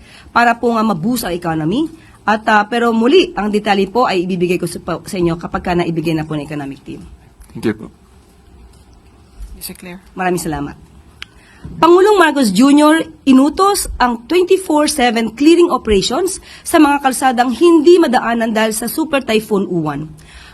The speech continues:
Speaker 1: Alinsunod sa direktiba ng Pangulo, araw-gabi ang trabaho ng D P W H upang linisin at kumpunihin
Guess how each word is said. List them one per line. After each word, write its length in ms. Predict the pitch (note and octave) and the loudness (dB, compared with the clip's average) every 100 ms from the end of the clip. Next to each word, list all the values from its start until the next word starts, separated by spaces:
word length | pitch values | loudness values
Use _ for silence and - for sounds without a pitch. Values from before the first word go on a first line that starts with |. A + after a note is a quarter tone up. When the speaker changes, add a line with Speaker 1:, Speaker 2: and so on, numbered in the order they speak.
| - | -4
Speaker 1:
Alinsunod 560 | C#4+ D4 D4 E4 D#4 D#4 | 0 0 0 2 2 0
sa 80 | C4+ | -2
direktiba 560 | A3+ A3+ - D4+ C4 | -2 -2 2 2 4
ng 80 | A#3+ | 0
Pangulo, 560 | G3 F3+ F#3 A3 A#3+ - | 0 -2 0 0 -2 -2
araw-gabi 1040 | C4+ D#4 E4+ C4 F#3+ E3+ F#3+ C#4+ D4+ D4 - - | 2 2 2 2 0 0 0 2 2 0 -8 -2
ang 160 | E4+ | 0
trabaho 400 | F4 D4+ C4 B3 B3+ | 2 2 2 0 -2
ng 160 | A#3+ G#3 | -2 4
D 160 | E4 | 4
P 160 | F4 C4+ | 4 2
W 400 | A#3 G#3 F#3+ E3 | 0 0 0 0
H 240 | B3+ D#4 - - - F4 | -2 -2 -6 -18 -2 0
upang 240 | F#4 F4+ | 2 2
linisin 560 | E4+ D4+ D4 F4 G4 G4 - - _ | 4 4 4 2 0 -4 -14 -20 _
at 240 | F4+ F#4+ | -4 -2
kumpunihin 560 | G4 F4+ E4+ C#4+ B3 | -2 2 4 4 2